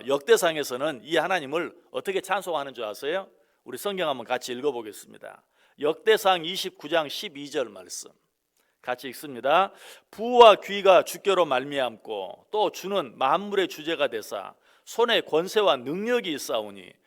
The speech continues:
모든 사람을 크게 하심과 강하게 하심이 주의 손에 있나이다."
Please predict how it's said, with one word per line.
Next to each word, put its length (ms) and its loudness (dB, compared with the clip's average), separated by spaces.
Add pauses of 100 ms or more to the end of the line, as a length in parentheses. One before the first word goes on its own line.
(160)
모든 480 2
사람을 400 2
크게 280 -4
하심과 640 -2
강하게 380 -2
하심이 580 -4 (180)
주의 360 -2
손에 520 -4 (200)
있나이다." 960 -14